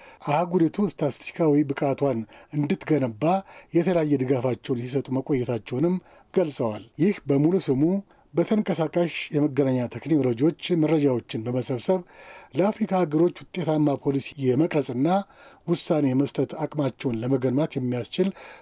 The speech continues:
ፕሮጀክትም ዋናው ዓላማው ይኸው ነው ብለዋል። በመጀመሪያው የፕሮጀክቱ ምዕራፍ ከተካተቱት ሀገራት ኢትዮጵያ አንዷ ናት።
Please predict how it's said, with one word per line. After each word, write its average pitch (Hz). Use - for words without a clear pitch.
ፕሮጀክትም 185
ዋናው 156
ዓላማው 127
ይኸው 160
ነው 139
ብለዋል። 113
በመጀመሪያው 160
የፕሮጀክቱ 165
ምዕራፍ 139
ከተካተቱት -
ሀገራት 131
ኢትዮጵያ 151
አንዷ 123
ናት። 101